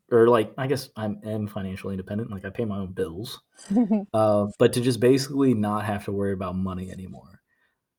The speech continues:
Speaker 1: To,
Speaker 2: Mm.
Speaker 1: to arrange my life in such a way that I have enough money that I can just pursue my creative interests and I can just sort of, you know, learn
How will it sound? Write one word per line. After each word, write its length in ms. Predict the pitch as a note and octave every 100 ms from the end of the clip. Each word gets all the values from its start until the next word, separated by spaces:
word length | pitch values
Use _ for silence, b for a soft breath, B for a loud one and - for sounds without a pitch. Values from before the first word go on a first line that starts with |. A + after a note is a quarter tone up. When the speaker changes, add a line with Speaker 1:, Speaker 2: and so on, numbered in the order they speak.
| - G#3
Speaker 1:
To, 560 | A#2 A2+ G#2+ G2+ - G2+
Speaker 2:
Mm. 160 | G#2 _ _ _ -
Speaker 1:
to 160 | C3 A#2
arrange 400 | A2 B2+ D3+ C#3+
my 140 | B2+
life 340 | A2+ A2 G#2+
in 100 | G#2
such 280 | G2+ G2+ -
a 80 | A2
way 400 | G2+ F#2+ F#2 G2 A#2+
that 460 | G2+ F#2+ F#2 F#2 _ _
I 680 | G2 G2+ G#2 G#2 G#2+ A2 A2+ _ _ _ _ _ -
have 160 | A#2 A2
enough 200 | A2+ -
money 300 | A#2+ A2+ G#2+
that 200 | G2 G2+
I 280 | G2+ G#2
can 180 | G2+ A2
just 220 | G#2 G#2
pursue 800 | - G2+ - A#2 A2+ A#2 A#2+ B2 -
my 400 | A2+ G2+ G2+ G2+
creative 800 | - G#2+ G#2+ G#2+ A2+ A2 G#2+ A2
interests 600 | A2 G#2 A2+ A2 - -
and 120 | F#2+ F#2+
I 140 | F#2
can 180 | G2+ F#2+
just 280 | G2 F#2+ -
sort 200 | G2 G2
of, 360 | F#2 F#2 F#2 _ _ _ _ _ _ -
you 100 | G#2+
know, 120 | G2+
learn 760 | F#2 G2 G#2+ A2 A2+ A2+ A2+ B2